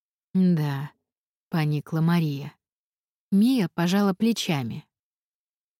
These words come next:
"Я не в претензии, но натаскивал он меня, словно собаку на дичь. И натаскал-таки. Получилось вполне душевно. Я могу убить сейчас всех, кто находится в этом доме,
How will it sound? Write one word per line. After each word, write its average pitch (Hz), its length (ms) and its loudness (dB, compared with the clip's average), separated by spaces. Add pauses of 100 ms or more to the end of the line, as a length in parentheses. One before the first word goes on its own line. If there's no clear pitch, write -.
(180)
"Я 247 260 4
не 240 160 4
в - 100 -4
претензии, 190 880 2 (180)
но 220 160 6
натаскивал 214 680 2
он 170 180 4
меня, 175 280 2
словно 202 420 2
собаку 180 520 0
на 170 180 2
дичь. - 420 -8 (600)
И 202 180 4
натаскал-таки. 190 1120 -2 (640)
Получилось 240 580 2
вполне 226 540 2
душевно. 147 680 -2 (760)
Я 196 240 4
могу 220 320 4
убить 190 300 2
сейчас 185 420 -2
всех, - 420 -4
кто - 180 -4
находится 202 640 0
в - 20 0
этом 214 320 2
доме, 143 380 0